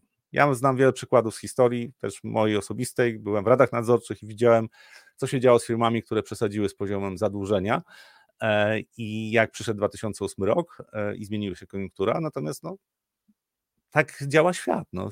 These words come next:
Niektórzy podejmują większe ryzyko, niektórzy mniejsze. Ci, którzy trafią dobrą fazę rynku, e, wezmą bardziej ryzykowne inwestycje, zarobią więcej. Ale też mogą stracić kapitał. To tak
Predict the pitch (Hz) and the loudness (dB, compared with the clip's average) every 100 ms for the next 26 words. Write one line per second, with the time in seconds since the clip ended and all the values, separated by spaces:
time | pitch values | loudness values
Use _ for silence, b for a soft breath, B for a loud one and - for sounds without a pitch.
0 | - 117 - 131 123 123 120 120 107 113 | -6 -8 -4 -4 -2 2 2 2 0 -2
1 | 113 107 104 98 - 131 - 107 104 90 | -4 -4 -4 -4 -4 -6 -8 -8 -6 -6
2 | 87 - 113 143 - - 127 123 117 - | -6 -2 -2 -2 -8 -10 -8 -4 -2 4
3 | 117 - 117 117 113 110 - 107 104 101 | 4 4 2 2 4 2 4 4 4 2
4 | 98 - 104 139 - b b b b 101 | 0 -2 -2 -2 -4 b b b b -2
5 | 98 113 113 110 104 110 104 110 113 104 | 2 2 2 2 2 0 -2 -4 -2 -2
6 | 107 98 - 90 - 131 113 107 120 131 | -4 -6 -10 -10 -4 2 4 4 2 4
7 | 117 92 - - _ _ _ _ b b | 2 2 -8 -14 _ _ _ _ b b
8 | b b b b b - 135 165 - 98 | b b b b b 2 4 4 -2 -2
9 | 101 110 95 90 - 92 - - _ _ | -2 -2 -4 -6 -8 -12 -12 -20 _ _
10 | _ _ _ _ 156 135 | _ _ _ _ -6 -6